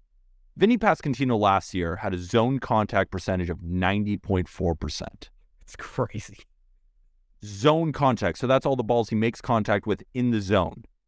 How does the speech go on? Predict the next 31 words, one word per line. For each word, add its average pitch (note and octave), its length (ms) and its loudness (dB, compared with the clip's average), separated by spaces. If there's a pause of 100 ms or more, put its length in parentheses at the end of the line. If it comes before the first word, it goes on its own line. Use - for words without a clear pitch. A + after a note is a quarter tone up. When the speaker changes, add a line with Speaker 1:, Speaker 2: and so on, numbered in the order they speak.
(340)
Speaker 1:
Jeff D#3+ 360 2
McNeil A#2+ 440 0
was F#2 140 -2
at F#2+ 140 0 (100)
eighty-eight G#2 420 2
percent F2 360 -4
last - 280 -10
year. - 180 -18 (840)
That's G#2+ 260 2
what A#2 120 0
we're A#2+ 80 0
dealing F2+ 300 2
with, G2+ 140 -14 (440)
with G#2 160 -2
thirty A#2+ 360 2
Speaker 2:
Batting B2+ 260 0
Speaker 1:
home C3+ 80 -4
Speaker 2:
title. G2 360 -8 (300)
Speaker 1:
runs. - 100 -20 (220)
That's F3+ 280 2
Yordan D3 600 2
area. C#3+ 420 0 (840)
Now, C#3 200 2
I'm B2+ 80 0
not E3 200 0
saying E3 280 2
that B2 120 0
he D3 140 -4
will C#3 320 2
be C3 220 0
Yordan, F#2 540 0